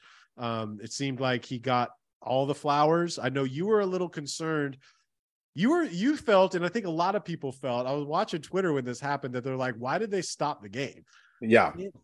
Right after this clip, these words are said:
Speaker 1: Yeah, but I'm, I'm all for it. Like, you, the, the, the N B A knew it. There was a game plan going into the game. They,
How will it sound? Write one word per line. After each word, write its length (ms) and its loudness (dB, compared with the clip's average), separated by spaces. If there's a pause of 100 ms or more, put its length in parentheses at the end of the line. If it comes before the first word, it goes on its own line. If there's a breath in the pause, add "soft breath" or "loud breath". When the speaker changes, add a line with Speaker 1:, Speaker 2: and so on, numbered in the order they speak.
(120)
Speaker 1:
Yeah, 160 0
but 160 2
I'm, 240 4
I'm 240 0
all 160 2 (120)
for 240 0
it. 100 -2
Like, 180 -2
you, 200 -4
the, 220 2 (100)
the, 200 -12
the 180 -4
N 120 4
B 160 0
A 140 0
knew 300 4
it. 140 4
There 100 4
was 100 2
a 60 -2
game 240 0
plan 280 0
going 300 2
into 260 -4
the 100 -2
game. 340 -2
They, 120 0